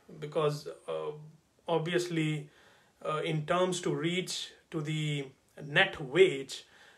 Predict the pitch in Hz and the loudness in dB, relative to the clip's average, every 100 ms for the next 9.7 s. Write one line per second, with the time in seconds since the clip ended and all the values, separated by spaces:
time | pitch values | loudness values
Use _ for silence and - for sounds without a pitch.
0 | - 147 170 208 - 180 139 139 147 - | -10 0 2 4 2 2 0 -2 -6 -8
1 | - _ _ _ 185 175 175 170 151 143 | -12 _ _ _ 2 2 2 0 0 -2
2 | - 247 233 147 139 139 160 147 143 131 | 6 12 12 10 2 -2 0 2 2 -2
3 | 147 143 139 135 - - - - 160 165 | -4 -2 -2 -6 -12 -8 -8 -6 0 0
4 | 156 151 160 160 151 143 147 180 185 185 | 0 2 2 2 2 4 4 2 2 0
5 | - - 151 - 185 180 175 156 147 143 | 2 2 2 0 -2 0 0 2 2 0
6 | - 170 165 160 156 147 - 240 285 190 | 0 4 4 4 2 0 2 2 2 0
7 | 143 135 135 - - - - - _ 151 | 0 -2 -10 -18 -20 -20 -20 -20 _ -6
8 | 156 185 - 175 156 147 165 156 143 - | 0 0 0 -2 -2 -4 -4 -4 -4 0
9 | 156 151 147 147 131 120 | 0 2 4 4 4 -4